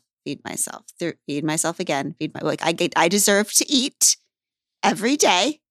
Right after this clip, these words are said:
of the holidays, even if I had a big meal the night before, even if I, it's just a time to let yourself be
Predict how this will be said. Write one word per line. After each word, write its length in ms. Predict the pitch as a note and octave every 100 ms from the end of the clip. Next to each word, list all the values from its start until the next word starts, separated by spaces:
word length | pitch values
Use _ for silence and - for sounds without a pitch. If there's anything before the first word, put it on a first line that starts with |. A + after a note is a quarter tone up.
| _ -
of 120 | A#3
the 80 | C#4+
holidays, 500 | D4+ G3+ G#3 G#3 G#3+
even 180 | F#3+ F3+
if 120 | G3+
I 60 | G3+
had 120 | G3
a 120 | F#3 - _ _ -
big 220 | F3 G#3+
meal 200 | C4 C#4+
the 100 | C#4+
night 200 | C#4+ -
before, 380 | - A3 G3+ G3
even 180 | G#3 G3
if 80 | G#3
I, 40 |
it's 180 | - G3+
just 180 | A3+ -
a 40 | A#3
time 280 | B3 G#3 G#3+
to 100 | F3+
let 200 | F3 -
yourself 380 | G3+ - F#3 F3+
be 440 | F#3 F3+ F3 E3+